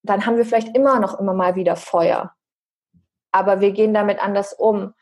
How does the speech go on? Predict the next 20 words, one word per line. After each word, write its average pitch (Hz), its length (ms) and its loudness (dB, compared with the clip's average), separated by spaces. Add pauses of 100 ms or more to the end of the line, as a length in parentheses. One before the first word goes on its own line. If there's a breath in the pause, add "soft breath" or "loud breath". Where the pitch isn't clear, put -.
(380)
Und, 196 480 -6
ähm, 190 460 -8 (1120)
ich 190 140 -18
glaube, 220 380 2
auch 220 160 -2
da 233 460 2
ist - 180 -10
wirklich 226 380 0
so 220 140 0
die 214 140 -4
Frage, 214 680 0
wie, 226 480 -4
wie 214 180 -4
will 220 140 2
ich 226 240 -4
dienen, 226 500 0
wer 202 160 0
bin 214 240 2
ich 226 200 0
und, 196 220 -4